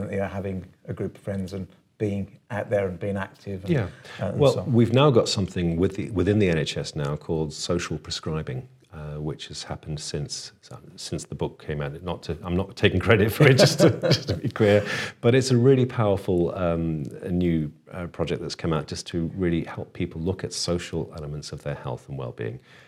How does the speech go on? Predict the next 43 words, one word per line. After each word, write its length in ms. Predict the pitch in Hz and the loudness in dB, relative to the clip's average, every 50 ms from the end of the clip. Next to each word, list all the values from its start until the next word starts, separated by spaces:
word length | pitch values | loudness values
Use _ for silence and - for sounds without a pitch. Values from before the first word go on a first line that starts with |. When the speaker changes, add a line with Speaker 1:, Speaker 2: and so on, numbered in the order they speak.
| _ _ _ _ | _ _ _ _
Speaker 2:
And 320 | 78 76 73 73 73 73 - - | -12 -10 -8 -8 -8 -10 -10 -10
after 260 | 95 95 - - 80 | -10 -10 -6 -4 -4
a 60 | 73 | -4
pilot 380 | - - - 85 82 85 - - | -4 -8 -8 -6 -4 -4 -4 -6
study, 280 | - - 78 69 69 | -8 -10 -8 -8 -8
they 140 | 76 85 95 | -8 -8 -6
managed 300 | 92 90 87 85 - - | -6 -4 -6 -6 -6 -6
to 140 | - 82 80 | -6 -6 -6
reduce 680 | 80 76 76 - 98 92 87 85 - - - - - _ - | -6 -6 -6 -2 -2 0 0 -2 -4 -10 -10 -12 -14 _ -8
A 160 | - 87 85 82 | -6 -4 -2 -2
and 100 | 80 82 | 0 0
E 120 | 80 80 | 0 -2
admissions 500 | 76 - 78 73 - - 73 73 71 - | -2 -4 -6 -6 -6 -6 -6 -8 -8 -10
by 160 | _ 69 69 | _ -12 -12
sixty-six 720 | - - - - - - _ - - - - - _ - | -10 -10 -10 -10 -12 -12 _ -12 -10 -10 -12 -12 _ -16
percent 460 | _ - - - 80 62 - - - _ _ _ - - | _ -12 -8 -6 -6 -8 -8 -12 -18 _ _ _ -16 -10
Speaker 1:
Wow. 360 | 98 95 95 95 104 117 131 | -8 -6 -6 -6 -6 -8 -4
Speaker 2:
by 100 | 131 135 117 | -2 -2 -2
targeting 580 | 98 87 90 87 78 76 78 - - 85 82 | -4 -4 -2 -2 -2 -2 -4 -6 -6 -6 -6
the 80 | 76 73 | -8 -8
right 200 | 78 78 73 - | -8 -10 -10 -10
people 280 | - 76 73 - 69 - | -10 -12 -12 -12 -14 -14
who 80 | - 73 | -12 -12
are 60 | 73 | -10
regular 360 | 76 76 73 - 73 73 73 | -10 -12 -12 -10 -10 -10 -10
attenders. 460 | - - - 73 73 71 71 71 - _ _ _ - - - - _ _ _ | -12 -12 -14 -14 -14 -14 -14 -16 -18 _ _ _ -20 -20 -20 -20 _ _ _
Uh, 240 | _ 101 85 78 78 | _ -16 -14 -14 -12
so, 520 | 73 - - 80 78 76 78 78 78 - - | -10 -6 -4 -2 -2 0 -2 -2 -4 -6 -6
you 120 | 113 107 98 | -6 -6 -4
know, 40 | |
there's 140 | 95 107 113 | -2 0 2
a 60 | 117 | 2
lot 200 | 120 156 180 - - | 2 0 -2 -6 -2
to 80 | - | 0
be 60 | 110 101 | 0 2
said 280 | - - 110 139 143 | 2 0 -2 0 -2
about 420 | 110 87 80 73 73 - - - - | -2 -2 -2 -4 -4 -6 -8 -4 -2
Speaker 1:
It, 300 | 143 135 - 156 - 147 | -2 0 0 -2 -2 -2
it, 80 | 127 | -8
Speaker 2:
social 360 | - - - 98 90 - - 90 | -8 -4 -4 -4 -6 -6 -8 -4
Speaker 1:
uh, 20 | |
Speaker 2:
factors. 420 | - 101 - - - - - - - | -2 -2 -2 0 -2 -2 -2 -4 -8
Speaker 1:
uh, 200 | - - - | -10 -10 -12